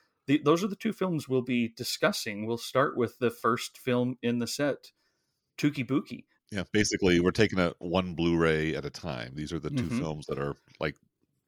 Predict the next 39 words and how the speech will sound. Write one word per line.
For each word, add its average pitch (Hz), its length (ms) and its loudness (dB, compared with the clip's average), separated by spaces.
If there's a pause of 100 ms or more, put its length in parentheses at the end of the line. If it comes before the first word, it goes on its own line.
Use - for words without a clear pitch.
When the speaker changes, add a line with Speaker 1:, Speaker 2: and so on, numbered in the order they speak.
(160)
Speaker 2:
up - 180 -14
on 82 200 -6
the - 80 -6
same 76 460 -8
Blu-ray 76 280 -2
disc 71 420 -6
and 78 140 -10
in 69 100 -12
the, 67 220 -12 (460)
Speaker 1:
Or 117 220 6
Speaker 2:
in 117 60 -2
the 120 160 2
box 98 300 6
set. 156 80 0
Speaker 1:
D - 60 0
V - 40 -6
D. - 80 -14
Speaker 2:
Yeah, 104 160 2
or 87 200 4
two 98 260 -2
D 85 140 -4
V 78 160 -6
Ds, 78 420 -4
kind 92 240 2
of 73 80 0
in 87 100 8
their 82 100 2
own 80 140 4
Speaker 1:
<laughs> - 20 -2
Speaker 2:
little 82 300 4 (580)
sort 95 200 0
of 80 140 0
folder 87 600 0
inside 82 540 -4
the - 80 -4
Speaker 1:
Hmm. - 80 0
Speaker 2:
larger 73 260 -4
box. - 500 -12
Yeah. - 100 -18